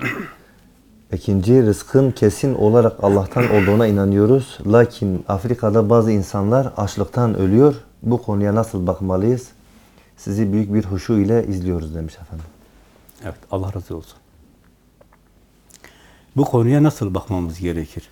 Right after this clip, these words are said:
Speaker 2: Zahiri olarak dünyaya göre baktığımızda,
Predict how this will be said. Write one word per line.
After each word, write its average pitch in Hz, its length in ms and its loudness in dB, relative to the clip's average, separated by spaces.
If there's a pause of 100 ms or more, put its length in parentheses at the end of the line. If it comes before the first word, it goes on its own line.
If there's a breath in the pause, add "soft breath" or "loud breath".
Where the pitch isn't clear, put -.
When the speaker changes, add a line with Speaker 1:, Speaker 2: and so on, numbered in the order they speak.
(2500 soft breath)
Speaker 2:
Zahiri 127 420 4
olarak 107 520 0
dünyaya 117 440 2
göre 98 400 -2
baktığımızda, 110 840 -2